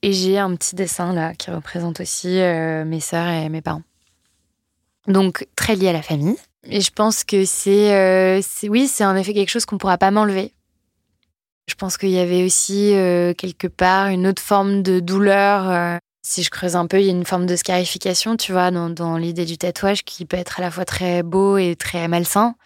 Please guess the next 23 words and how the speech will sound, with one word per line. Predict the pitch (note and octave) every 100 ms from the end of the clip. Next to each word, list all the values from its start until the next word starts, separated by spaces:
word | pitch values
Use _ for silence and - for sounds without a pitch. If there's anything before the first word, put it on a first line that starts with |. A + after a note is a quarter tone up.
| - - - - _
Je | -
pense | - F3+
que | G3
j'avais | F3+ F#3
envie | F3 F3 F3+
de | F#3 E3+ F3 F3+ -
transformer | - G3 G3 F#3+ F#3+
ces | -
douleurs-là | F#3 F3+ F3 F3 F#3+ G3 G3
en | F3
quelque | F#3 -
chose | - E3+
de, | F#3 F3+ F#3 F3+ F3+ F#3 F3+ _ _ _ _ - _ _ _ _ _ _ _ _ _ _ _ -
de | F3+
joli | F3 E3+ E3+ - _ _ _ _ _ _ _ _ _ -
et | F3 D#3+
qui | - F3
m'accompagnerait | D#3+ - E3+ F3 F3 E3 E3+ F3
en | F3 E3
effet, | E3 - F3 -
euh, | - A#3+ _ _ _ _ _ _ _ _ _ -
à | E3+
vie. | D#3+